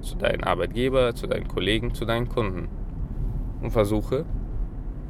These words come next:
das Gleiche zu bekommen. In Ordnung.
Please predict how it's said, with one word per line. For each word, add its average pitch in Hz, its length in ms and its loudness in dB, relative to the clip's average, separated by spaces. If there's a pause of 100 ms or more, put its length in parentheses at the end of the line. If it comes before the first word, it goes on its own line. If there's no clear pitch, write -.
(480)
das - 200 0
Gleiche 92 340 4
zu - 140 -2
bekommen. 85 340 0 (2250)
In 135 140 4
Ordnung. 147 300 4